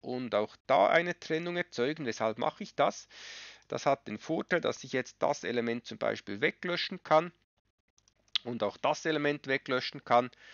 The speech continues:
und dann zum Beispiel da hingehen kann und sagen, da habe ich mit Rechtsklick eine Füllung und, ähm, diese Füllung ist eben, äh, kein Glas mehr, sondern ist ein Panel mit einer Blende, ähm,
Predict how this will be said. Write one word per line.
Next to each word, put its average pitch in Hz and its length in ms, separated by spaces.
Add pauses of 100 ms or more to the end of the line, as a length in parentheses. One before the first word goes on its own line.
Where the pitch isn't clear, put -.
(340)
und 160 500
dann 127 360
zum 127 160
Beispiel 110 440
da 98 220
hingehen 117 560
kann 110 220
und 101 140
sagen, 107 440
da 120 320
habe 110 260
ich - 80
mit - 280
Rechtsklick - 680
eine 190 240
Füllung 220 500 (760)
und, 120 460
ähm, 107 260
diese 123 260
Füllung 123 320
ist - 140
eben, 113 360
äh, 104 380 (280)
kein 147 300
Glas 135 340
mehr, 127 160
sondern 110 320
ist - 160
ein 95 140
Panel 104 600
mit 104 240
einer 98 240
Blende, 190 560 (1200)
ähm, 113 340